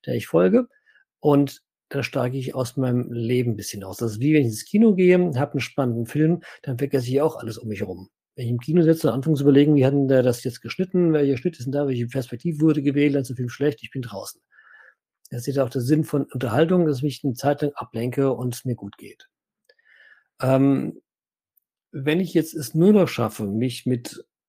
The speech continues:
Mediengeschichten, mit, ähm, mit Spielen von, von, äh, Computerspielen oder Videospielen abzulenken, äh, wird das Leben einseitig.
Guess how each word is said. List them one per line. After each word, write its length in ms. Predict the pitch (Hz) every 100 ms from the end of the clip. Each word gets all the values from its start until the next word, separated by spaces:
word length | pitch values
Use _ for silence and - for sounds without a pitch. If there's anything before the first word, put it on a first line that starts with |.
| _ _ _ _ _ _ _ _ _ _ - -
Mediengeschichten, 1500 | 123 123 123 123 123 143 143 151 143 135 160 160 - 156
mit, 380 | 135 135 - - -
ähm, 960 | 131 123 120 123 123 120 131 120 120
mit 180 | 123 120
Spielen 400 | - 156 151 147
von, 340 | 143 135 127
von, 400 | 113 127 120 113 107
äh, 440 | 139 143 123 120
Computerspielen 680 | 120 117 160 170 - - 147
oder 340 | 139 120 113 117 - _ _ -
Videospielen 840 | 123 131 151 - - 151 147 135 - - - -
abzulenken, 1000 | - - - 165 151 151 156 - 160 160 - - - _
äh, 160 | 131 131
wird 100 | 139
das 140 | 123
Leben 240 | 131 127 117
einseitig. 760 | 113 110 92 - - -